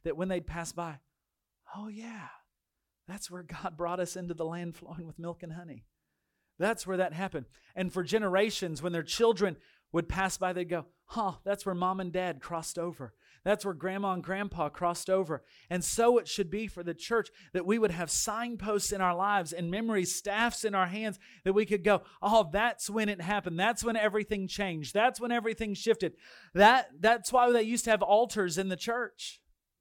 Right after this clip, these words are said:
Those old wooden altars, because it was a reminder of where God had encountered people.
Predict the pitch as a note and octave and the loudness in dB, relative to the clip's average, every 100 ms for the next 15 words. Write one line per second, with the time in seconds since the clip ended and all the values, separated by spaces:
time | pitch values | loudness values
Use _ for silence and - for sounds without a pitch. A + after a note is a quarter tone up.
0 | _ _ _ _ - F3+ F#3+ G#3+ B3 G#3+ | _ _ _ _ -4 -2 4 8 8 8
1 | A#3+ A3+ A3+ A#3+ A3 F#3 F#3+ G3+ G#3 G3+ | 6 8 6 6 2 -2 -2 -2 0 4
2 | G#3 F3 F#3+ F#3 F#3 F#3+ G#3+ B3+ B3 A3+ | 4 4 4 2 0 -2 -2 0 0 0
3 | E3 - _ _ _ _ - F#3+ F3 F#3 | 0 -4 _ _ _ _ 2 2 2 0
4 | G#3+ A#3+ B3 G#3 - D#3 G3+ A3 A3+ A3 | 4 6 4 0 -8 -6 0 2 4 2
5 | E3 G3+ F#3+ E3+ G#3+ G#3+ A3+ F#3+ F#3 E3+ | -2 -4 -4 -8 -8 -4 -4 -4 -6 -10
6 | - - | -10 -18